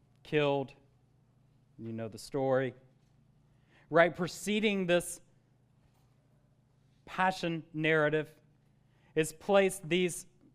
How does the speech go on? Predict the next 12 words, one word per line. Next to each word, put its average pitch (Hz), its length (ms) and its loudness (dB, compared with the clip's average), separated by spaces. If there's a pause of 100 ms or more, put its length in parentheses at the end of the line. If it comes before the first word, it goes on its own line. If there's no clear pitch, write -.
(260)
parables. 131 720 0
And 139 100 -4
Matthew 160 600 -2
is 131 120 -4
a 123 120 -8 (220)
skillful 175 760 2
editor, 180 500 2 (260)
collector 165 540 0
of 151 120 0
Jesus' 143 340 -8
teaching. 180 580 -4 (880)
Doesn't 190 300 4